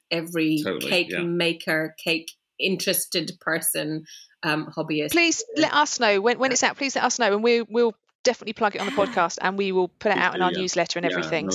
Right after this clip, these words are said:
Speaker 2: that'd
Speaker 3: So,
Speaker 2: be great.
Speaker 3: yeah.
Speaker 2: Yeah, we'd, we'd love to see literally hundreds of responses, 'cause that, the, the more responses we get, the more meaningful the, the data. And,
Speaker 3: Yeah.
Speaker 2: and what we'll do then is we'll share the results of that,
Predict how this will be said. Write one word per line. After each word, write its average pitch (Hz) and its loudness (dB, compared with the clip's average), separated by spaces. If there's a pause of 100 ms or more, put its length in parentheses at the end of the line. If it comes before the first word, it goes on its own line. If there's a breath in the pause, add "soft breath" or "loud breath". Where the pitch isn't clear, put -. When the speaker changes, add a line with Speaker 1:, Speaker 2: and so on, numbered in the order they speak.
Speaker 2:
that'd 180 2
Speaker 3:
So, 180 2
Speaker 2:
be 180 0
great. 180 4
Speaker 3:
yeah. 151 2
Speaker 2:
Yeah, 95 2
we'd, 110 0
we'd 113 0
love 113 2
to 107 -6
see 95 0
literally 92 -2
hundreds 85 -6
of 80 -10 (760 loud breath)
responses, 92 -2
'cause 85 -6
that, 90 -4 (180)
the, 107 0
the 107 -4
more 127 2
responses 107 -2
we 87 -6
get, 92 -2 (180)
the 85 -8
more 92 -2
meaningful 90 -4
the, 80 -4 (120)
the 90 -8
data. 85 -4
And, 92 0
Speaker 3:
Yeah. 90 2
Speaker 2:
and 107 0
what 117 2
we'll 104 0
do 104 2
then 95 0
is 90 -6
we'll 92 -6
share 95 -2
the 90 -6
results 87 -6
of 87 -10
that, 85 -6